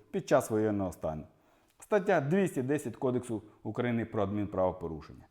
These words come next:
Найважливішою ж зміною стало те, що тепер на вказану категорію військовозобов'язаних жінок,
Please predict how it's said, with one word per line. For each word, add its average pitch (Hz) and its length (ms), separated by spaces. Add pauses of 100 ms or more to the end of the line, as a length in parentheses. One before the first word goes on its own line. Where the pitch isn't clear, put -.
(520)
Найважливішою 139 1300
ж - 180
зміною 135 560
стало 113 320
те, 185 200
що 117 180
тепер 151 680 (260)
на 135 380
вказану 95 520
категорію 95 540
військовозобов'язаних 92 960
жінок, 208 400